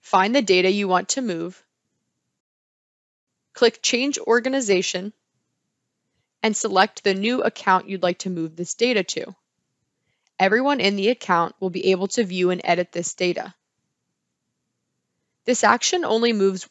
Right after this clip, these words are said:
this one piece of data, but it's important that you move all other related data. For example,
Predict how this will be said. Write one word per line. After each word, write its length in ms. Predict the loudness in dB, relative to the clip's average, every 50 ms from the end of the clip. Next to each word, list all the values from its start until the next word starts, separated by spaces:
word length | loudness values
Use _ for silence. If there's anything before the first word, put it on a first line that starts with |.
| _ _ -4
this 280 | -2 -2 -2 -2 -8
one 280 | _ -2 0 0 0 -2
piece 320 | -8 -8 -8 -6 -6 -6
of 140 | -8 -10 -6
data, 260 | -4 -4 -4 -4 -6 -10 -14 _ _ _ _ _ _ _ _ _ _
but 100 | -2 0
it's 120 | 2 0
important 540 | -2 -2 -2 0 0 0 0 0 -4 -2 0
that 120 | -2 0
you 100 | 0 -6
move 280 | -4 -2 -2 -2 -2 -4 _
all 300 | -2 0 2 2 0 2 2
other 380 | 2 2 4 2 -2 -2 -4 -8 _
related 500 | -6 -4 -2 -2 -2 -2 -4 -6 -8 _
data. 360 | 0 0 0 0 -4 -8 -14 _ _ _ _ _ _ _ _ _
For 180 | _ 2 2 2
example, 560 | 2 2 2 0 0 0 0 -4 -6 -6 -6